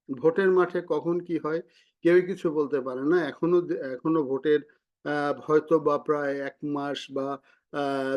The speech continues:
চল্লিশ দিনের কাছাকাছি হয়তো লাগবে। তো, আ, দেখা যাক কি হয় সেই মার্চের, আ, মে মাসের পাঁচ তারিখ বা, আ, আগস্টের শেষ, আ, বা, এম, এপ্রিলের শেষ পর্যন্ত আমাদের অপেক্ষা করতে হবে।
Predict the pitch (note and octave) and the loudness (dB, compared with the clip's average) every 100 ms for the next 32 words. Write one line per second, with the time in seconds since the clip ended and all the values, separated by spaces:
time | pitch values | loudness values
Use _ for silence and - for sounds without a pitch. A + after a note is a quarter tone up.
0 | C3 F#3+ F#3 G3 F#3+ E3+ F3+ F3 D3+ C#3 | 0 4 6 4 2 2 4 4 0 -8
1 | D3+ C#3 - C#3 C3+ C3 C#3+ B2+ B2+ A#2 | -8 -10 -6 -6 -4 -4 -2 -2 -4 -2
2 | C3+ - _ _ _ C#3+ C#3 D3 C#3 C3 | -4 -4 _ _ _ 2 4 2 -2 -2
3 | C3 D3 F3 E3 E3+ E3+ D#3+ C#3+ D3 A3 | -2 0 0 2 0 0 -4 -2 -6 -6
4 | - C#3 C3 C3 C3+ _ _ _ C3+ C#3 | -8 -4 -2 -2 -6 _ _ _ -4 -4
5 | - D#3 D3 E3+ C#3 C3 C3 C#3 C#3+ D3 | 0 2 2 0 -6 -6 -8 -2 2 6
6 | D3+ D3 C#3+ - D3 - C#3+ - - C#3+ | 6 6 2 0 -2 0 -2 -2 -2 -2
7 | C#3 D3+ B2 B2+ C3 C3+ _ _ _ C3+ | -2 -4 -4 -2 -2 -6 _ _ _ -6
8 | C3 B2+ - C#3 D3+ D3+ D#3+ D3+ D#3+ - | -4 -4 -2 2 2 2 -2 -2 -2 -4
9 | - C#3+ C3+ - D3 A#2+ A#2 C3 C3 - | -4 -2 -2 -4 -8 -6 -2 -2 -2 -2
10 | C3 B2+ B2 - _ - D3 D3 F3 F3 | -2 0 -2 -10 _ 0 2 4 4 4
11 | E3+ F#3 F3 - E3 E3 E3 E3 D3 C#3 | 2 0 -4 -2 0 2 0 -2 -4 -4
12 | C#3+ C3+ C#3 C#3+ D3+ B2+ C#3 - C#3+ D3 | -2 -2 -2 -4 -6 -6 -6 -4 -6 -4
13 | G#3+ | -4